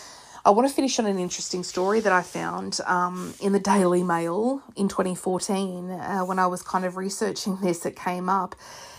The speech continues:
And the headline was, "Did this camera once belong to Errol Flynn's war photographer son? Battered Nikon bought on eBay has same initials as Sean Flynn, who disappeared in Cambodia."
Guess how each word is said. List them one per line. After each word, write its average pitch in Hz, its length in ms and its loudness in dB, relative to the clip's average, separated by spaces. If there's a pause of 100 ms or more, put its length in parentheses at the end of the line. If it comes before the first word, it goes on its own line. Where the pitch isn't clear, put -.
(100)
And 180 320 2
the 190 120 0
headline 185 720 2
was, 175 380 0
"Did 180 280 -2
this 233 180 -2
camera 202 500 2
once 190 300 -4
belong 175 420 0
to - 160 -6
Errol 180 240 2
Flynn's 180 520 -4
war 180 180 -2
photographer 180 640 -4
son? 185 560 -2 (420)
Battered 185 440 6
Nikon 180 480 0
bought 180 220 2
on 143 160 2
eBay 185 460 0
has 175 180 -4
same 180 280 -2
initials 180 520 -4
as 175 80 -10
Sean 180 340 -4
Flynn, 196 340 -2
who 180 100 -4
disappeared 185 600 -6
in 175 160 -6
Cambodia." 175 800 -6